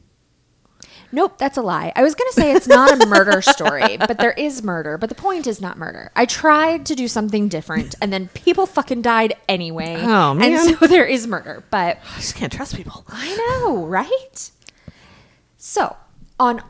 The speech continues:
Speaker 1: August ninth, nineteen ninety-two, I was ten.
Speaker 2: That is the day before my sister's third birthday.
Speaker 1: Oh,
Speaker 2: Who doesn't
Speaker 1: it
Speaker 2: listen to the
Speaker 1: is.
Speaker 2: podcast?
Speaker 1: Oh.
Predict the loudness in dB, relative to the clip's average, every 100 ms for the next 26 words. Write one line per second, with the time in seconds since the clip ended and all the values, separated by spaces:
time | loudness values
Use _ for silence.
0 | -8 -4 -2 -4 -6 -8 -12 -16 -8 -4
1 | -2 -4 -8 -10 -6 -4 -4 -6 -6 -6
2 | -6 -4 -6 -6 -12 -14 -18 _ _ _
3 | _ _ _ _ _ -12 -8 -8 -6 -8
4 | -6 -10 -12 -10 -8 -6 -6 -6 -8 -6
5 | -6 -6 -6 -6 -10 -10 -10 -10 -14 _
6 | _ _ _ _ _ _ _ -16 -14 -14
7 | -12 -10 -12 -14 -12 -8 -8 -10 -12 -14
8 | -14 -14 -12 -14 _ _ -20 -20 -20 -20
9 | _ _ -10 -4 -2 0 -2 -4 -4 -6
10 | -10 -10 -4 -2 0 0 0 0 -2 -2
11 | -4 -4 -6 -6 -6 -10 -18 -20 _ _
12 | -14 -14 -12 -12 -14 -14